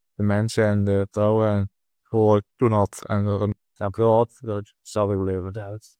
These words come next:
Speaker 2: het, het is altijd een goede sfeer geweest.
Speaker 1: Ja.
Speaker 2: Iedereen is gemotiveerd, zo zijn.
Speaker 1: Ja, en het voelt heel gek, maar als ik daar ben, dan voel ik me gewoon als ik thuis kom.
Speaker 2: Ja.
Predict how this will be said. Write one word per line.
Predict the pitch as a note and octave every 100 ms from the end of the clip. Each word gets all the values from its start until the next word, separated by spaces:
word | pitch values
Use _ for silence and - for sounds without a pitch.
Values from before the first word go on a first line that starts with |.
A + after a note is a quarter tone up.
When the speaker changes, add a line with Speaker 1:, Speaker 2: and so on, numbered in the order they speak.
| _
Speaker 2:
het, | - A#2+ A#2+
het | D#3
is | -
altijd | - B2 C3
een | A#2
goede | C3+ C3
sfeer | - B2 B2+
geweest. | A#2+ A#2+ A#2 A2 -
Speaker 1:
Ja. | -
Speaker 2:
Iedereen | - B2+ A2+
is | B2
gemotiveerd, | - A#2+ B2 B2+ A2+ G#2+ A#2 A#2+
zo | - A#2 A2+
zijn. | A2+ A2 A2 C#3+ _
Speaker 1:
Ja, | - A#2+ -
en | -
het | A2+ - -
voelt | - D3
heel | C3 A#2 A2
gek, | G#2+ C#3+ - -
maar | B2 A2+ A2 - _ _ _ _ _
als | - B2
ik | A#2+
daar | A2
ben, | G#2 B2+ C#3
dan | B2+ A#2
voel | B2+
ik | B2
me | A2+
gewoon | G#2+ G#2+ G#2+ G2+ G2 _
als | - G#2
ik |
thuis | - A#2 G#2
kom. | F#2+ F#2+ F#2+
Speaker 2:
Ja. | - A#2